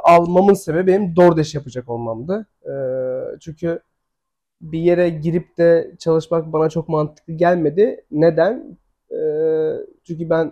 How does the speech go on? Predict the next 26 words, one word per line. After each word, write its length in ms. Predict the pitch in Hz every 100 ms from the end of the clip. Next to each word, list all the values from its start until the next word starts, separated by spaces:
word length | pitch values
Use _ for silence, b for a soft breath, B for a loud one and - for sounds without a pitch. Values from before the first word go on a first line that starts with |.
| -
videographerlık 720 | 160 160 160 160 165 160 143
yapıyorum. 220 | 143 175
Burada 180 | 175 165
kendi 260 | 165 156 165
işimi 240 | 165 151
de 60 | 143
kovalamak 460 | 147 135 127 123
istiyordum. 480 | - - 127 156 226 - _ _
E, 80 | 147
bir 60 | 170
yere 220 | 180 170
bağlı 200 | 165 170
olursam 380 | 165 151 214 202
bunu 100 | 180
yapamayacaktım. 800 | 165 160 135 120 107 - 214 254 _ _ -
İlk 180 | 175 165
sebebim 440 | 151 143 135 139
buydu. 440 | 151 143 165 254 _ _ _ _ -
E, 60 | 147 143 -
ondan 320 | 180 226 226
sonra 500 | - 190 220 294 311
ama 220 | 180 214 -
asıl 400 | 175 - 262 180
bizi 240 | 175 175
buna 180 | 165 160
iten 400 | - 226 285